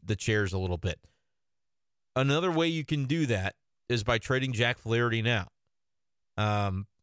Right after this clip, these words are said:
and Jeff Jones has tweeted about this, and he's written about it as well for the Belleville News Democrat, just the notion of having the number of pieces, the same pieces I'm talking about here,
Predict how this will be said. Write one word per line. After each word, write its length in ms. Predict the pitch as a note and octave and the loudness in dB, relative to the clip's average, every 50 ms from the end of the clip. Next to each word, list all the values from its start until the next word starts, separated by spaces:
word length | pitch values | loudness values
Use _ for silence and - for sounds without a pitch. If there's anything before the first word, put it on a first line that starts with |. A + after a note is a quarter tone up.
| _ - | _ -4
and 140 | A#2 A#2 A2+ | -2 0 2
Jeff 180 | A2+ C#3+ C#3+ | 2 0 0
Jones 320 | - - C#3 C3+ C#3+ C#3+ A#2+ | 0 0 0 0 0 0 -2
has 140 | B2+ A2 - | -4 -4 -2
tweeted 320 | - C3+ C3 A#2+ A#2 A2+ | -2 0 0 2 2 2
about 280 | A2 G2 G#2+ G#2 G2+ - | 2 2 2 2 2 0
this, 200 | A2 A2+ A2 - | -2 -2 -2 -2
and 80 | A#2 | -2
he's 140 | A2 G2 F2 | -2 0 0
written 220 | G2+ A#2+ - A2+ | 0 0 0 0
about 280 | A2+ F#2+ G#2 G2 F#2+ F#2+ | -2 0 2 2 2 0
it 100 | F#2 F2+ | 0 -2
as 160 | F#2+ F2+ F2 | -2 -2 -2
well 260 | F#2+ A2 A#2 A2 G2+ | 0 0 2 2 0
for 120 | F#2+ - G#2 | 0 -2 -4
the 80 | G2 | -4
Belleville 300 | F2+ G2+ G#2 G#2 F#2+ G2+ | -2 0 0 0 0 -2
News 200 | F#2+ F#2+ F#2+ F2 | -2 0 -2 -2
Democrat, 480 | - C#3 D#3 E3 D3 - - A2 G#2+ G2+ | 0 -2 -2 -2 -2 0 0 0 0 0
just 180 | - A#2+ - - | -4 -6 -4 -2
the 80 | B2+ | 0
notion 400 | A2+ A#2+ C3 C#3 - - C#3 C3 | 0 0 0 0 -2 -2 -2 -2
of 200 | A#2+ A#2 G2 - _ _ _ _ _ _ _ _ _ _ - | -2 -2 -4 -6 _ _ _ _ _ _ _ _ _ _ -2
having 480 | - B2 C3 D3+ D3+ E3 E3 E3 E3 - _ _ _ _ _ _ _ _ | 2 2 4 4 2 -2 -4 -6 -8 -10 _ _ _ _ _ _ _ _
the 260 | - C#3+ C3 B2 B2+ C3+ | -6 -4 -2 0 2 2
number 260 | C3+ D3 D#3+ D#3+ D3+ | 2 2 4 2 2
of 100 | C3 - | 2 2
pieces, 460 | - D#3 D#3+ C#3 - B2+ B2+ B2+ - | 0 -2 -2 -2 -2 -4 -4 -4 -4
the 80 | B2+ A#2+ | -6 -4
same 260 | - - C#3 D3 C#3 | -2 -2 -2 -2 -2
pieces 360 | - D3 D3+ C#3+ - C3 A2 | -2 -2 -2 -2 -2 -2 -2
I'm 120 | A#2 A2+ | -2 -2
talking 400 | A2 - C3+ C3 C3 - B2+ B2 | -2 0 0 0 0 -2 -4 -4
about 260 | A2 F#2+ A2+ A2+ G#2+ F#2+ | -2 0 0 -2 -2 -4
here, 340 | F3 G#3+ G3+ D3+ A#2+ B2+ | -4 -4 -2 -2 -2 -4